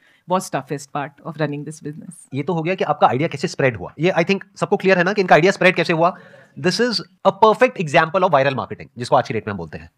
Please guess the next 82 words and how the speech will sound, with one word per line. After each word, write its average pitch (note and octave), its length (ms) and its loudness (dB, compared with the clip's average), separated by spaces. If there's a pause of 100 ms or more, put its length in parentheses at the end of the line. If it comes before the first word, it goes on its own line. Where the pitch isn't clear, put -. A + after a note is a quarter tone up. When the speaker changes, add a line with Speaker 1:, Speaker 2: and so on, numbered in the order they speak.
(500)
Speaker 2:
वायरल C3+ 180 2
मतलब E3+ 200 -2
क्या E3+ 120 2
होता D#3+ 120 2
है G#3 40 -4
कि A#3 60 -6
जो A3+ 80 0
अपने F3 260 -2
आप A3 100 4
word F3 140 2
of F#3 60 2
mouth D#3+ 160 0
से F#3 60 0
स्प्रेड C3+ 220 0
हो F#2+ 60 -10
जाए। D#2 140 -14 (280)
एडवर्टाइजिंग F3 420 4
से A3+ 80 2
आपको G#3 220 4
एक G3 200 2
बार A#3+ 120 8
स्पाइक F#3+ 240 2
मिल D3 100 -4
सकता D3 200 -2
है, G3 180 -2 (220)
लेकिन D3 120 0
अगर F3 100 0
प्रोडक्ट F3+ 220 2
में G3+ 80 0
दम G3 80 6
नहीं F#3+ 100 0
है F#3+ 60 0
तो G#3 60 4
वो G#3 60 4
वापस D#3 180 2
से E3+ 60 -2
नीचे C3+ 140 -2
गिर F2 100 -8
जाएगा। E2 180 -10
इन्होंने F3+ 180 -2
कोई G3 100 2
एडवर्टाइजिंग D#3+ 340 2
नहीं F#3+ 100 -2
करी, F#3 180 -2 (220)
Speaker 1:
नहीं। F#3 260 -6 (220)
Speaker 2:
सिर्फ F#3+ 180 0
एक F3+ 80 2
वेबसाइट E3 260 0
बनाई, F3+ 320 2
वहां C#3+ 160 4
से - 320 -2 (220)
कुछ - 180 -2
लोग F3+ 160 4
आए, F3+ 100 8
उन्होंने F3 240 0
आगे E3 140 6
लोगों F3+ 160 2
को F#3 80 0
बताया, E3+ 260 6
फिर - 260 0
वहां G3+ 140 10
से G#3 60 2
कुछ G3 160 -2
और F#3 120 8
लोग F3+ 160 2
आए, F3+ 60 4
उन्होंने F3 220 2
आगे D#3+ 140 6
लोगों E3+ 140 0
को F3+ 60 0
बताया, D#3 320 6 (140)
धीरे-धीरे G#3+ 480 4 (120)
वो G#3+ 60 2
बड़ा D#3+ 160 8
होता G2 180 0
चला D#2+ 180 -10
गया, - 200 -14
धीरे-धीरे D#3+ 280 -2
वो G3 80 4
फैलता B2+ 260 0
चला E2 160 -10
गया, F3+ 160 -6